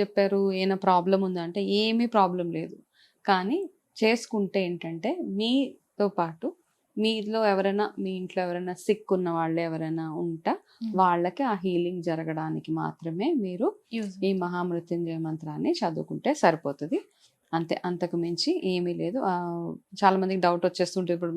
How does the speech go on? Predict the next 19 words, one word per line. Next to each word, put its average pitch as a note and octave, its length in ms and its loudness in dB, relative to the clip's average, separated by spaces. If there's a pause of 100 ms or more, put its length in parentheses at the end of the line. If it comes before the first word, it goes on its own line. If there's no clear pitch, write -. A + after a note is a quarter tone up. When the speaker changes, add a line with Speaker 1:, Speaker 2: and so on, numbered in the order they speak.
Speaker 1:
నాకు E3+ 200 -4
మెసేజెస్ F3+ 460 0
ఇలాగే, F3 360 4
"లాస్ట్ E3+ 240 2
టైమ్ F3+ 200 2
ఏదో F3 160 2
చెప్తే F3 240 0
ఎందుకు F3+ 220 0
చెప్తారు F3+ 340 0
మ్యామ్, E3+ 140 -4 (420)
మాకు F#3 260 6
మళ్ళా F3 180 2 (100)
చెప్పండి, F3+ 360 2
ఏమైనా F3 160 2
Speaker 2:
<laughs> F#3+ 100 2
Speaker 1:
ప్రాబ్లం?" E3 280 6 (420)
ఏం G#3 80 8 (120)
ప్రాబ్లం E3+ 340 4 (100)
లేదు. D3 220 -4